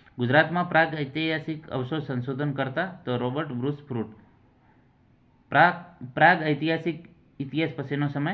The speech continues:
તો આજ ઐતિહાસિક કાળ. ગુજરાતનો આદિમાનવ કયા સ્થળેથી આવ્યો તેવું મનાય છે? તો આફ્રિકાના પૂર્વ કિનારેથી. ભારતના સૌથી પ્રાચીન નિવાસીઓ કયા છે? તો નેગ્રીટો, હબસીઓ. નેક્સ્ટ,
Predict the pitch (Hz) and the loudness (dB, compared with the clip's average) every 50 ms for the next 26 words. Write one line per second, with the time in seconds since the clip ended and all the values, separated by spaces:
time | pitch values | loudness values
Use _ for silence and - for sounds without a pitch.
0 | 220 - - 143 143 - - 120 123 123 131 139 - 131 127 110 - 127 123 120 | -2 -2 -2 -6 -6 -4 -2 0 0 0 -2 -4 -4 -4 -4 -4 -2 -2 -2 -2
1 | 120 123 175 175 - - 123 107 101 98 - - - _ _ - 127 123 123 151 | -2 -4 -8 -10 -8 -6 -6 -6 -6 -8 -12 -20 -20 _ _ -4 -2 0 2 2
2 | 165 165 170 165 156 147 143 151 151 160 160 160 160 156 151 165 165 165 165 - | 2 2 2 0 0 0 0 -2 -2 -2 -2 -4 -6 -6 -4 -2 -2 -2 -2 -2
3 | 156 143 143 143 147 147 147 143 135 - - - - _ - - 127 131 131 131 | -2 -2 -2 -2 -4 -4 -4 -4 -6 -8 -14 -20 -20 _ 0 0 2 2 2 0
4 | 123 131 127 123 120 117 117 120 120 123 127 160 160 - 131 117 113 113 113 127 | 0 0 0 0 0 0 0 -2 -2 -2 -4 -8 -8 -6 -4 -2 -2 -2 -2 -4
5 | 131 127 - 135 135 143 156 151 - 127 123 120 117 113 113 117 110 107 104 101 | -4 -4 -4 -2 -2 -2 -2 -2 -2 -2 -2 -2 -2 -4 -4 -4 -4 -2 -4 -6
6 | 104 101 104 104 104 - - - _ _ _ _ _ _ _ _ _ - 113 123 | -8 -8 -10 -12 -12 -14 -20 -20 _ _ _ _ _ _ _ _ _ 0 2 2
7 | 147 147 165 180 180 180 160 156 151 165 156 160 143 143 143 143 165 160 160 151 | 2 2 2 0 0 0 -2 -2 -2 -4 -4 0 0 0 0 -2 -4 -2 0 0
8 | 143 147 151 151 156 156 156 147 160 160 156 147 151 - 147 131 - 127 131 143 | 0 0 0 0 -2 -4 -4 -2 0 0 0 -2 -2 -4 -6 -4 -4 -6 -6 -6
9 | 147 143 127 127 127 123 120 120 117 117 110 120 113 110 113 113 120 117 117 110 | -6 -4 -2 0 0 2 0 0 -2 -2 -2 -2 -2 -2 -2 -2 -4 -4 -6 -6
10 | 104 101 101 101 - - _ _ _ _ _ _ _ - - _ _ _ _ _ | -6 -6 -8 -10 -10 -12 _ _ _ _ _ _ _ -10 -10 _ _ _ _ _
11 | _ _ - 120 120 139 160 - - - | _ _ -2 0 2 2 2 0 -2 -4